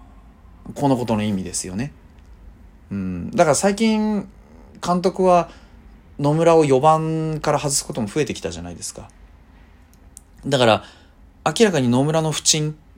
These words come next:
野村が、こう、担ってる役割っていうのが、チームの成績に直結してるっていうことを、監督も分かってるわけですよ。うん。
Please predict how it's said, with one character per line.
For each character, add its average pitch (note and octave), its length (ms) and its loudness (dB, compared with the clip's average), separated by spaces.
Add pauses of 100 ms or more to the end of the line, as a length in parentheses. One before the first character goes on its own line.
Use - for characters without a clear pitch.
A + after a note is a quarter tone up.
(100)
野 C#3+ 180 -4
村 D#3+ 220 0
が、 D3+ 360 0 (280)
こ A2+ 640 2
う、 - 40 -4
担 C#3 200 0
っ - 80 -6
て A2+ 140 -2
る G2 80 -2
役 G#2 280 -4
割 B2+ 180 0
っ F#2+ 40 -8
て - 200 -10
い G2+ 100 -4
う G2 40 -6
の F#2+ 100 -8
が、 F#2+ 320 -6
チ - 160 -2
ー C#3+ 100 -2
ム A#2 80 -2
の F#2+ 100 -4
成 G#2+ 120 -4
績 G#2 200 -6
に G2+ 140 -6
直 C3+ 100 -2
結 - 280 -2
し - 100 4
て D3 80 -4
る C#3 60 -2
っ C3 40 -6
て - 180 -8
い G2+ 40 -2
う - 20 -16
こ G#2 100 -8
と G#2 140 -6
を、 G2+ 540 -2 (440)
監 B2+ 120 0
督 B2+ 160 0
も A#2+ 120 0
分 A2+ 120 2
か C3+ 80 2
っ - 80 -6
て A2 100 -2
る G2 60 -2
わ F#2 80 -4
け F2+ 80 -10
で F2+ 80 -10
す - 120 -8
よ。 G#2 120 -18 (640)
う - 40 -14
ん。 D#2+ 680 -12